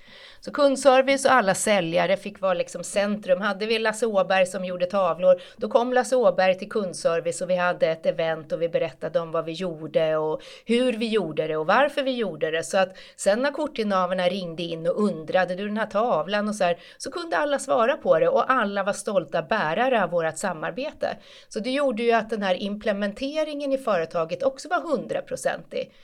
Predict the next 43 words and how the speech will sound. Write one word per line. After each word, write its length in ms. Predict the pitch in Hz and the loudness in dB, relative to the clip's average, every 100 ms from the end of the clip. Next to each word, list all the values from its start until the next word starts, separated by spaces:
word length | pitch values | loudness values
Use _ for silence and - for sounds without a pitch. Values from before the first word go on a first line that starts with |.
| - | -20
Så 140 | - 202 | -12 -4
när 100 | 226 | -2
vi 100 | 226 | 2
var 240 | 240 294 | 4 4
ute 200 | 220 247 | 4 0
på 140 | 226 240 | 2 2
event, 440 | 208 269 247 208 | 2 0 0 -2
då 60 | 185 | -8
fick 200 | 220 220 | -8 -6
man 120 | 269 | -4
stå 160 | 277 | -4
i 60 | 294 | -8
kö 460 | - - 320 214 156 | -6 -2 0 0 -2
för 160 | - | -2
att 120 | 185 | -4
få 120 | - 190 | -4 -2
vara 220 | 196 190 | 0 0
med 380 | 202 294 214 165 - - | 0 -2 -2 -4 -10 -16
på 200 | - 208 | -4 4
eventet 640 | 196 185 254 294 - 175 185 | 4 4 2 0 -4 -4 -4
och 80 | |
servera 800 | - 180 170 180 180 175 170 170 - - _ - | -2 -2 -2 0 2 4 2 0 -4 -20 _ -6
vin 480 | 180 185 170 170 | -4 -2 -4 -2
eller 540 | 165 165 165 160 165 160 - | -2 0 2 4 2 -4 -10
dela 340 | 170 196 180 180 | 2 6 8 6
ut 280 | 170 165 | 4 -4
foldrar 520 | - 185 165 160 170 165 | 0 0 0 -2 0 0
eller 200 | 165 160 | 0 0
vad 120 | 160 | -2
det 60 | |
nu 100 | 160 | -4
var 140 | 156 156 | -4 -6
för 140 | - | -6
någonting. 460 | 160 - 170 170 - - - | -8 -4 -4 -4 -8 -20 -6
Eh, 240 | - 196 196 | 0 2 2
för 120 | - - | 0 2
alla 300 | 302 254 240 | 2 2 2
ville 160 | 240 | 0
vara 120 | 240 | 0
med, 220 | 254 - 220 - | -2 -4 -8 -4
för 80 | 254 | 0
det 60 | 254 | 4
var 240 | 254 | 4